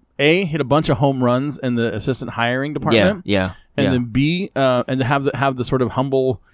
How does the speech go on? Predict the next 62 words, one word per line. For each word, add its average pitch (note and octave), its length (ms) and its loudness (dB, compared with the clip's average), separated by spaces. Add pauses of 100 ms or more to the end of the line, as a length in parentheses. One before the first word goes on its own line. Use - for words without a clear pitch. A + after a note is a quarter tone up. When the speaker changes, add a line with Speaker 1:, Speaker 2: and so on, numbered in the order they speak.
Speaker 1:
eat, E3 200 -6
eat F3 100 4
enough E3 160 2
humble D3+ 240 2
pie B2+ 240 0
to C#3 80 0
sort C3 140 -2
of B2 60 -2
step - 180 0
aside C3 220 0
and C3 100 0
be C3 60 2
like, A#2+ 120 -2
"I'm C3+ 80 0
not B2+ 160 2
an A#2 80 0
X's A#2 280 -2
and A#2 100 0
O A2+ 100 0
guy," A#2 200 2
at A#2 80 0
least, C3 240 2 (400)
you B2+ 80 -2
know, A#2 180 0
f-, - 320 -12 (300)
for C3+ 160 -2
now. A#2 360 0
Speaker 2:
Yeah. G2 240 2 (360)
Speaker 1:
And D3 160 2
then, C#3 280 2
Speaker 2:
Yeah. C#3 80 -4
Speaker 1:
and, C3 140 -6
and, C3 180 -2
and C3+ 180 0
h-, D3+ 180 -6
turn, C#3 280 0
turn C#3 280 0
the, B2 180 4
the A#2 120 0
keys C3 240 0
of B2 60 -2
the A2+ 60 0
castle A2 420 -2
over A2+ 260 0
to A2+ 280 -2
Whipple A#2 400 -2
and, A2+ 100 -6
and, A#2+ 200 -6
and A#2 80 -2
others A2 360 0
th-, - 220 -12
to, C3 100 -2
like, A2 220 0
to, A2+ 100 -4
like, G#2+ 180 -2
just, G#2+ 180 -8
like, G#2+ 140 -4
get G#2+ 120 -8
that A#2 140 -2
done. A#2 160 -2
And C3+ 160 0
because E3+ 240 2